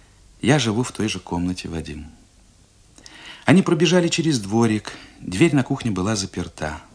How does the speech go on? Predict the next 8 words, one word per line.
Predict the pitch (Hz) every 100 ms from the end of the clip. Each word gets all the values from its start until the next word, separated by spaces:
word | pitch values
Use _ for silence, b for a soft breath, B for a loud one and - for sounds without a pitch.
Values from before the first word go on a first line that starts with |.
| _ -
«Ах, | 95 98 -
неприятно. | 90 85 87 85 82 - 90 85 -
Придётся | 90 95 135 -
стучать. | - 110 - 107 - - - B B
Стучи | - 117 -
как | 135 113
можно | 123 196 165
громче». | 147 104 90 76 -